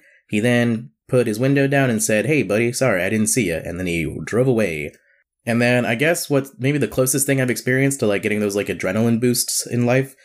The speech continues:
uh, I was able to pick up my bike with, uh, one of my hands and then just,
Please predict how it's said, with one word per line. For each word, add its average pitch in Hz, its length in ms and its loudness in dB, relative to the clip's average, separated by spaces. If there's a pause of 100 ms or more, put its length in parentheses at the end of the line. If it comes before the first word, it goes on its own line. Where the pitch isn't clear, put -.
(260)
uh, - 40 -4
I 104 180 0
was 107 100 2
able 127 140 4
to 110 100 0
pick 127 220 0
up 113 100 0
my 104 160 -2
bike 101 320 -2 (160)
with, 101 220 -4
uh, 92 180 0
one 101 140 -2
of - 20 -4
my 95 120 -2
hands 98 280 -4
and 92 100 -6
then 92 100 -4
just, - 180 -6